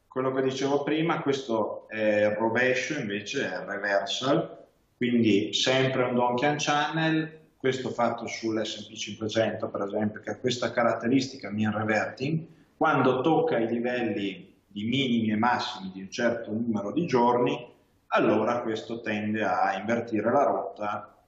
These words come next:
e quindi anche questo può essere un sistema. Questo è un sistema molto banale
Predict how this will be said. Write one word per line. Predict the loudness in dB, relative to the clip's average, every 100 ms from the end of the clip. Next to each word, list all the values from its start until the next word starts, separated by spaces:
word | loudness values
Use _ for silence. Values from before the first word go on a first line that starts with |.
| _ -6
e | -4 -4
quindi | -6 -4 -2
anche | -4 -4 0
questo | 0 0 -4
può | -4 -4
essere | -4 -6 -10
un |
sistema. | -12 -16 -12 -10 -8 -10
Questo | -8 -8 -8
è |
un | -12
sistema | -10 -8 -4 -2
molto | 0 0 0 0
banale | 2 4 4 2 0 -4